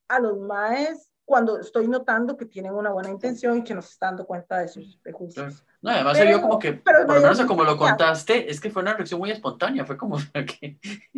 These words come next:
Speaker 2: del mismo absurdo, como, eh, eh, ¿qué, qué está diciendo? Ah,
Speaker 1: Exacto, exacto.
Speaker 2: sí.
Speaker 1: Fue, fue absolutamente absurdo para mí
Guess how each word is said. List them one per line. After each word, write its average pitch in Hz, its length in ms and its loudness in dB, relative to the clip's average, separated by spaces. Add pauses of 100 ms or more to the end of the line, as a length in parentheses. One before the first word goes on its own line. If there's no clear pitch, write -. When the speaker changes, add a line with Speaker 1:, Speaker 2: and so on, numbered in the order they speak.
(400)
Speaker 2:
del 165 200 0
mismo 160 180 0
absurdo, 220 440 2
como, 175 200 -4
eh, 139 80 -2 (400)
eh, - 360 -20
¿qué, 147 140 -14
qué 165 80 -2
está 208 140 0
diciendo? 233 340 2
Ah, 330 100 2
Speaker 1:
Exacto, - 160 -12 (140)
exacto. - 220 -12
Speaker 2:
sí. 392 360 0
Speaker 1:
Fue, 330 120 2 (140)
fue 349 140 2
absolutamente 311 640 0
absurdo 294 360 -4
para 311 180 6
mí 330 120 -2